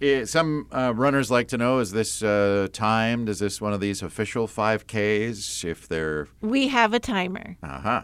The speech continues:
Speaker 2: Yes.
Speaker 1: Okay.
Speaker 2: Mm-hmm.
Speaker 1: Very good. Um, and we want to invite everyone to, uh, help raise money for Saving Hearts by taking part in the five K run walk for suicide prevention.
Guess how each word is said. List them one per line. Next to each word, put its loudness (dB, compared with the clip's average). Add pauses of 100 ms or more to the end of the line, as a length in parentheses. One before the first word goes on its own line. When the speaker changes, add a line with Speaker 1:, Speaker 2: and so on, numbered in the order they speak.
Speaker 2:
Yes. -10 (160)
Speaker 1:
Okay. -4
Speaker 2:
Mm-hmm. -6 (180)
Speaker 1:
Very -4
good. -4 (720)
Um, -4
and -4
we 0
want 2
to 2
invite 0
everyone -2
to, -2
uh, -2
help -4
raise -2
money -2
for -8
Saving -4
Hearts -4
by -4
taking -6
part -4
in -8
the -10
five -4
K -4
run -4
walk -2
for -10
suicide -4
prevention. -6